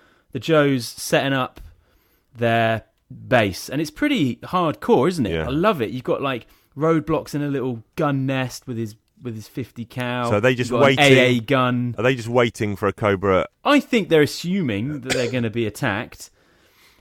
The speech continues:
Speaker 1: And it's really funny, isn't it? 'Cause Duke's taking it all very seriously.
Speaker 2: Well, there, there's a real good
Speaker 1: But
Speaker 2: dynamic between, like you said, this is a good issue for Duke, but a lot of the best scenes are with Duke and Cobra Commander because they're being
Speaker 1: Yes.
Speaker 2: very civil to each other.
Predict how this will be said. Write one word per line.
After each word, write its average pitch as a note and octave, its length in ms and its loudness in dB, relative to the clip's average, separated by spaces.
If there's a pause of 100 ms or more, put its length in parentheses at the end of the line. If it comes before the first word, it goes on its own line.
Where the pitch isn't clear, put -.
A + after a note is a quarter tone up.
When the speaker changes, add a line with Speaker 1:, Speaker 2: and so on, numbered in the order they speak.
Speaker 1:
And F#3 120 2
it's G3+ 220 -8
really D4+ 320 4
funny, A#3 340 0
isn't E3+ 180 -4
it? G#2+ 80 -6
'Cause C3 140 -8
Duke's G#3 360 -6
taking G3 280 -4
it D#3+ 40 -4
all E3 160 0
very D#3 320 0
seriously. D#3 600 -2
Speaker 2:
Well, A#2 160 4
there, C3+ 160 2
there's B2 220 0
a B2 80 -2
real C#3 220 4
good A#2 160 0
Speaker 1:
But G#2+ 140 4
Speaker 2:
dynamic A#2+ 280 4
between, G2+ 320 -4
like A2+ 140 -4
you G#2+ 100 -6
said, G2+ 260 0
this G2+ 160 -4
is F#2 140 -8
a F2 120 0
good F#2+ 200 -2
issue F2 220 -6
for - 120 -14
Duke, E2 380 -4
but E2+ 220 -4 (260)
a F#2+ 80 -8
lot A2+ 160 2
of A2 60 -2
the G#2+ 80 -2
best A2 260 -2
scenes D#2 500 -6
are E2+ 160 -2
with E2 200 -6
Duke F#2 240 -4
and E2+ 100 -6
Cobra D#2+ 240 -4
Commander D#2+ 500 -4 (380)
because F#2 240 -6
they're G2 140 0
being C3 180 4
Speaker 1:
Yes. A2+ 80 -6
Speaker 2:
very A#2 140 4
civil A2+ 400 0
to F2 100 -6
each D#2 180 -8
other. D2 300 -4